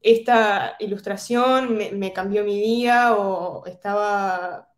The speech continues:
en depresión y, y esta ilustración me habló, era lo que necesitaba", ¿no? Entonces, esos testimonios para mí son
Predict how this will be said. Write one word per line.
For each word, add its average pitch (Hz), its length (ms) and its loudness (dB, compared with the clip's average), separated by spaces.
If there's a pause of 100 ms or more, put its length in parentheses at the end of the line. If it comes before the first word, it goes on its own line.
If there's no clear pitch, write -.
(160)
en 202 240 -6
depresión 226 760 2
y, 202 400 -2
y 190 100 -2
esta 185 480 -8
ilustración 180 560 -8
me 202 80 -2
habló, 208 380 2
era 202 120 0
lo 190 120 -4
que 185 100 -10
necesitaba", 190 600 -8
¿no? 185 100 -12
Entonces, 196 340 -12 (580)
esos 233 240 2
testimonios 226 520 2
para 202 180 -2
mí 196 140 -2
son 196 460 -4